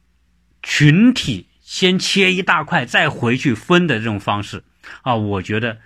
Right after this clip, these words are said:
差别，这是本质的差别啊。所以，啊，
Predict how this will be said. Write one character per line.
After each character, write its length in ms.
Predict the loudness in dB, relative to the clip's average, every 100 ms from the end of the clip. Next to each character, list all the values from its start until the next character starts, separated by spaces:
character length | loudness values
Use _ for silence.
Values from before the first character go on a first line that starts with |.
| _ _ _
差 360 | -10 0 0 0
别， 240 | -4 -10 _
这 140 | -6 -4
是 140 | -4
本 340 | -6 -6 -6 -4
质 140 | -4
的 100 | -4
差 240 | -8 -10
别 220 | -8 -12 _ _ _ -20 -20 -20 -10
啊。 140 | -8 -8 -12 _ _ _ _ _ _ _ _ _ _ _ _ _ _ _ _ _ _ _ _ _
所 200 | 0 2
以， 240 | 2 -2 _ _ _ _ -6
啊， 560 | -2 0 0 -2 -6